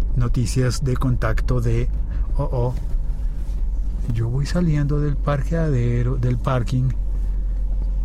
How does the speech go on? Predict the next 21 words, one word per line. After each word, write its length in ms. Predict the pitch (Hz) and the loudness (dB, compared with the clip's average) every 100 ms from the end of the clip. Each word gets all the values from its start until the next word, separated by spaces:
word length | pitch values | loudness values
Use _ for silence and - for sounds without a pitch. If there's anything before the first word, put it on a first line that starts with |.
| - - | 0 0
con, 440 | - 127 117 110 104 | 0 0 0 0 0
eh, 320 | 101 101 98 - - - - - - - - - - - - - - | -2 -2 -4 -6 -8 -6 -6 -4 -6 -4 -6 -6 -6 -6 -4 -4 -2
por 160 | 131 | -2
una 220 | 107 117 127 | 0 0 0
rampa 640 | 139 147 127 104 101 - | 0 2 0 0 -4 -4
de 220 | 160 135 | -2 -2
subida 540 | 127 175 147 123 135 185 | 0 0 0 0 -2 -4
y 120 | 156 | -2
me 100 | 165 | 0
encuentro 500 | 180 165 151 139 151 | 0 0 -2 -2 -2
con 240 | - 151 143 | -2 -2 0
alguien 300 | 131 131 143 | 0 -2 -2
que 80 | 127 | -2
está 160 | - | -2
intentando 720 | 123 117 139 127 127 123 131 - - - - - - | -2 0 -2 0 0 0 -2 -2 -4 -4 -4 -4 -2
entrar 540 | 135 127 123 123 113 117 - - - - - - - - - - | 0 0 2 0 0 0 -2 -2 -2 -2 -2 -2 -2 -2 -2 -2
y 120 | 120 104 | -2 0
va 560 | 107 107 107 110 120 - - - - - | 0 0 0 0 -2 -2 -2 -2 -2 0
en 160 | 123 | 0
contravía. 680 | 117 110 107 107 110 87 - - - - - - - - - - - - - - - - 101 | 0 -2 0 0 0 -2 -4 -4 -6 -6 -4 -4 -4 -4 -6 -6 -6 -4 -2 -2 -2 -2 -2
Bueno, 300 | - - - | -2 -2 -2